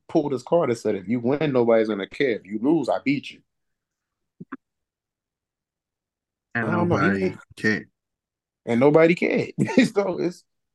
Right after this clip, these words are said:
Speaker 1: he might actually be one of those few people that benefits from going back down there. Honestly.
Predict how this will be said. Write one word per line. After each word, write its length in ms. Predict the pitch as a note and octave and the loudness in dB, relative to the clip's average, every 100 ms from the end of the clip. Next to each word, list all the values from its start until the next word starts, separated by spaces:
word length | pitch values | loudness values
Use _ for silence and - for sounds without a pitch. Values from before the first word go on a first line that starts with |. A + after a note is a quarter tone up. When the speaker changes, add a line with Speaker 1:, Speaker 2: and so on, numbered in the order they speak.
| _ _ _ - | _ _ _ -10
Speaker 1:
he 260 | F#3 G#3 | -6 -2
might 320 | A3 G#3+ G#3+ - - | 0 2 0 -2 -8
actually 340 | - F3 E3+ | -6 -2 -2
be 280 | C3+ C#3 E3+ C#3+ G#2+ | 0 2 2 0 -4
one 260 | A2 C3 C#3+ | 2 4 4
of 100 | C#3 | 2
those 240 | C#3 C3 - | 2 0 -2
few 320 | A#2+ C3+ C3 - | 2 2 0 -6
people 380 | C3 C#3 G#2+ G#2 | -4 -4 -4 -2
that 240 | G2+ E2 | -4 -4
benefits 680 | - G#2 G#2+ - G#2+ G2 - | -6 -2 -4 -2 0 0 -2
from 220 | F2+ F2 | -6 -4
going 400 | F#2+ G2 F#2 D#2+ | -4 -6 -6 -2
back 300 | F2+ G2 - _ _ _ _ _ _ - | 2 2 2 _ _ _ _ _ _ -8
down 440 | D2+ F#2+ F#2 A#1 G#1+ | -2 2 2 -2 -8
there. 180 | - - _ _ _ _ _ _ _ _ _ _ _ _ _ _ _ | -12 -14 _ _ _ _ _ _ _ _ _ _ _ _ _ _ _
Honestly. 520 | F#2+ E2+ - - - | -2 0 -2 -8 -10